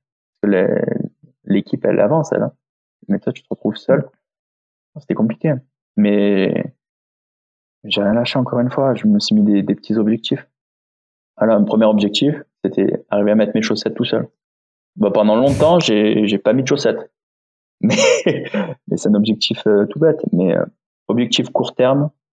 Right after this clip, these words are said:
objectif moyen terme, objectif long terme. Voilà, le court terme, c'était réapprendre à marcher. C'est juste ça. Euh, j'arrivais pas. C'était vraiment compliqué pour moi. Donc, euh,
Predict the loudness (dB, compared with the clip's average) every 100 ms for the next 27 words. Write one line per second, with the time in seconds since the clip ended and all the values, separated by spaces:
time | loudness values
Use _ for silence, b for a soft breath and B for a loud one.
0 | _ -4 -4 -2 -2 0 2 2 2 2
1 | 0 -2 -2 -4 -6 -6 -4 -6 -8 _
2 | _ _ _ _ 0 0 0 -2 -2 0
3 | 0 0 -2 0 0 0 -4 _ -6 -2
4 | 0 0 0 0 0 -4 -8 -12 _ -4
5 | -2 -2 -4 -6 _ _ _ -2 -2 0
6 | 0 0 -2 -2 -2 0 -2 -4 _ _
7 | _ _ _ _ _ _ _ -4 0 0
8 | 0 -4 -4 -4 0 2 2 2 0 -4
9 | -12 _ _ _ _ _ _ _ _ -4
10 | -2 2 2 4 4 0